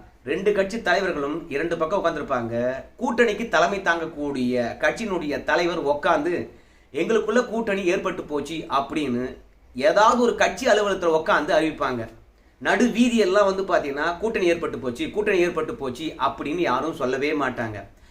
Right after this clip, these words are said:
அதிமுக கட்சி அலுவலகத்துல பாஜகவினர்லாம் வந்து உட்கார்ந்து அமர்ந்து, "ரெண்டு கட்சியும் கூட்டணி போட்டுட்டோம், இந்த கூட்டணிக்குள்ள இன்னும் யாரெல்லாம் நாங்க சேர்க்க போறோம்" அப்படின்னு சொல்லிட்டு தான் அறிவிப்பாங்க. நடு வீதியில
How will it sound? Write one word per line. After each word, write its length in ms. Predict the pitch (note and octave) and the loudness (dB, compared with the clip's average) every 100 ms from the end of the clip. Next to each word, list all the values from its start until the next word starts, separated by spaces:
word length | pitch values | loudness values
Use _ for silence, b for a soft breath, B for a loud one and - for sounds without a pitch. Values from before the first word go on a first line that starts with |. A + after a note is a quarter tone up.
| b b | b b
அதிமுக 680 | C3+ G#3+ A#3+ A3+ G#3 G#3 | 4 4 2 -2 0 0
கட்சி 280 | F#3+ E3 E3 | 2 0 2
அலுவலகத்துல 640 | E3+ F3 E3 C#3 A#2 B2 C3 B2 | 2 2 0 -2 -2 0 0 0
பாஜகவினர்லாம் 840 | C3+ G3 G#3+ G3 F#3 F3 E3+ E3 F#3 | 2 4 4 0 0 0 2 0 0
வந்து 240 | E3 F3 | 0 0
உட்கார்ந்து 480 | D3 D3 E3+ D3 G3 | 0 2 0 2 0
அமர்ந்து, 640 | B2+ D3+ F3 C#3+ D#3+ D#3+ B B | 2 2 0 -2 -2 -4 B B
"ரெண்டு 240 | C#3 F3+ G3+ | -6 -2 0
கட்சியும் 340 | G3 F#3+ A#3 | 0 0 -4
கூட்டணி 320 | G3 G#3 G3 | -2 -2 -2
போட்டுட்டோம், 580 | F#3+ E3 E3 C#3 D3 D3 - - b b | -2 0 0 0 -4 -4 -8 -16 b b
இந்த 220 | b E3+ F3 | b -4 -2
கூட்டணிக்குள்ள 720 | A3+ B3 A#3+ G3+ F3 D3+ E3 | 0 2 2 0 0 2 2
இன்னும் 300 | E3 A3 G#3+ | 2 0 2
யாரெல்லாம் 380 | E3+ F3+ F3 F#3+ | 4 2 2 0
நாங்க 200 | E3 C#3+ | -2 -4
சேர்க்க 320 | D#3 G3 G3+ | -2 0 0
போறோம்" 440 | F#3+ D3 D3+ A#2 - | 0 -2 -2 -4 -6
அப்படின்னு 400 | D3 F#3 F#3 A3+ | -4 -2 -2 -2
சொல்லிட்டு 340 | G#3+ E3+ D#3+ | -2 -2 -2
தான் 220 | C3 E3+ | 0 2
அறிவிப்பாங்க. 520 | D#3+ E3+ E3 C3+ A#2 - - b b b | 2 2 2 0 -2 -8 -14 b b b
நடு 260 | D#3+ G3+ | 2 4
வீதியில 500 | A#3+ G3 A#3+ G#3+ F#3+ | 2 2 2 4 2